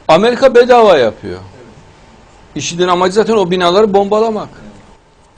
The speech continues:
Speaker 1: Araziyi dümdüz hale getirmek. işid'le müttefik haldeler şu an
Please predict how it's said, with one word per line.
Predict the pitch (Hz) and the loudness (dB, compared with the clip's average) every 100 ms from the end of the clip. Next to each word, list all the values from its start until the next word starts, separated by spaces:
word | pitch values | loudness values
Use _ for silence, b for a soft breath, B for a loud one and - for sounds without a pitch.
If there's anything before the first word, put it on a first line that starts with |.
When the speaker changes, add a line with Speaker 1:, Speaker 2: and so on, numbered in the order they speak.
| - | 2
Speaker 1:
Araziyi | 151 151 151 139 214 | 4 6 4 2 -8
dümdüz | 226 220 185 147 | -6 -6 -6 -6
hale | 127 | -6
getirmek. | 117 101 98 87 87 - - - _ _ _ _ _ _ _ _ - _ _ - - | -6 -10 -14 -18 -20 -20 -20 -20 _ _ _ _ _ _ _ _ -20 _ _ -20 -12
işid'le | 208 190 202 - 262 | -8 -8 -10 -12 -12
müttefik | 233 - 208 220 214 | -12 -8 -8 -6 -4
haldeler | 185 135 123 110 | -4 -4 -6 -6
şu | - | -8
an | 104 | -12